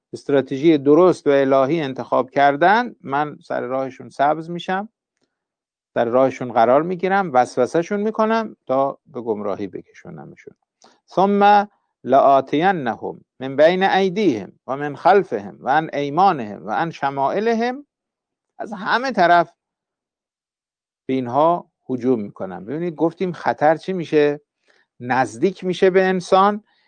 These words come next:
متقی باید بتونه یه چیزی بین خودش و خطر به عنوان مانع داشته باشه که اون مثل سپر عمل بکنه، به تعبیر امیرالمومنین، مثل جنه عمل بکنه، مثل هرز عمل بکنه،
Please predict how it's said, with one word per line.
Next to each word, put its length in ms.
متقی 800
باید 420
بتونه 680
یه 140
چیزی 640
بین 380
خودش 540
و 120
خطر 540
به 60
عنوان 360
مانع 420
داشته 380
باشه 460
که 120
اون 340
مثل 240
سپر 540
عمل 380
بکنه، 380
به 100
تعبیر 420
امیرالمومنین، 800
مثل 160
جنه 460
عمل 400
بکنه، 360
مثل 200
هرز 440
عمل 440
بکنه، 440